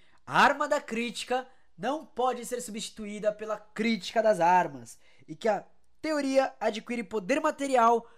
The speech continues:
quando se apodera das massas. É isso, né, mano? É isso. Salve, salve! Psilocibina? Psilocibina, bom dia, seja bem-vindo. É,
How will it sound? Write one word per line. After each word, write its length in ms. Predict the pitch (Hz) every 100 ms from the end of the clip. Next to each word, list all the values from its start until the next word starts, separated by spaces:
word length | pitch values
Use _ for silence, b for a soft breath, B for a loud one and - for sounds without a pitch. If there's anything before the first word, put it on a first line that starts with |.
| B
quando 380 | - 262 285 262 - -
se 180 | -
apodera 600 | 262 262 220 202 208 196 - -
das 200 | 156 151
massas. 720 | 151 185 - - 98 - - - - - - - - - - - - - b b b b b b b b b b - -
É 80 | 123
isso, 260 | 123 113 127
né, 140 | 131
mano? 240 | 127 104 - -
É 120 | 123
isso. 300 | 113 - - - b b b b
Salve, 340 | - 202 202
salve! 720 | 190 233 220 226 190 220 196 - - - - - _ - _ - - _ - _ - - -
Psilocibina? 1040 | - - 254 254 247 190 160 269 247 120 - - -
Psilocibina, 640 | - 208 190 175 151 165
bom 240 | 139 196 185
dia, 320 | 127 160 151
seja 200 | - 156
bem-vindo. 680 | 160 175 127 131 117 110 - - b b b b b b b b b
É, 500 | 147 156 156 156 156